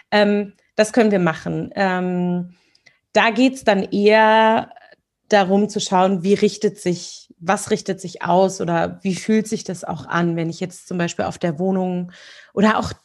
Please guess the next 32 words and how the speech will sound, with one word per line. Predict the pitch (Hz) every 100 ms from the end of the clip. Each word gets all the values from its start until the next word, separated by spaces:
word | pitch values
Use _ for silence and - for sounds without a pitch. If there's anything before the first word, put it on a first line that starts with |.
| _
Büro | 247 240 196 202 202 190
oder | - 233 240 -
auch, | 214 - -
ähm, | 208 202 202 196 196 175
Büroräume | 214 190 196 196 190 170 185 196 190 185 185 185 -
oder | 214 202 196 190 190 - - - -
so, | - 202 202
da | 196
kann | 226
man | 254 254
wirklich | 226 214 -
fühlen, | - 240 262 285 262
wie | 202
fühlt | 208 233
sich | -
das | 220
denn | 214 202
an? | - 214
Fühlt | 180 185
sich | 196 -
das | 196
stimmig | - 226 190 -
an? | 160 -
Oder | - 214 254
auch | 196
für | -
Selbstständige | 175 180 185 226 208 208
ganz | 208 202
spannend, | - 208 214 208
so |
das | 180 180
Thema, | - 202 202 190 -